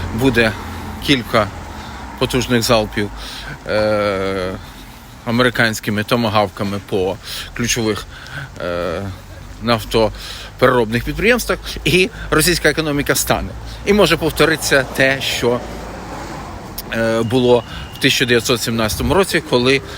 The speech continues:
із-за нестачі, е, зерна в столиці імперії, е,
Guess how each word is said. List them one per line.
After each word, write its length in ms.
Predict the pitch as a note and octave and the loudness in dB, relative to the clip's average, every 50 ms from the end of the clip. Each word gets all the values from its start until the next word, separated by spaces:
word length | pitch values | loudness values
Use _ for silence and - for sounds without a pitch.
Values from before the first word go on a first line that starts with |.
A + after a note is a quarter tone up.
| - - - | -12 -6 -2
із-за 260 | C3+ B2+ A#2 B2 B2 | 0 0 2 2 2
нестачі, 640 | A#2 A#2 A2 - - B2 A2 G2 - - G#2+ G#2 G2 - - - A2 - - A#2 A2 | 2 0 -2 0 2 2 4 4 4 2 2 0 -2 -2 -6 -10 -10 -6 -2 -2 0
е, 60 | A2 G#2 | 0 2
зерна 320 | A#2+ B2+ D3 C#3+ E3 F3 | 2 2 2 4 2 2
в 80 | E3 - | 2 0
столиці 520 | - - D#3 D3+ D3+ C#3+ C3+ - C#3 C3 - - - - - - - - - | 0 0 2 4 2 2 0 0 -4 -4 -4 -4 -6 -6 -6 -6 -8 -6 -4
імперії, 540 | C3 B2+ A#2+ - C3+ B2+ A#2+ A#2 A#2 A#2 A2 - - - - - - - - - - | -2 -2 2 4 4 4 4 2 -2 -4 -6 -8 -8 -8 -8 -8 -8 -10 -12 -8 -4
е, 460 | C#2+ G2+ A2 G#2+ G#2 G2+ F#2+ G#2 G2 | -2 2 2 4 4 4 4 2 2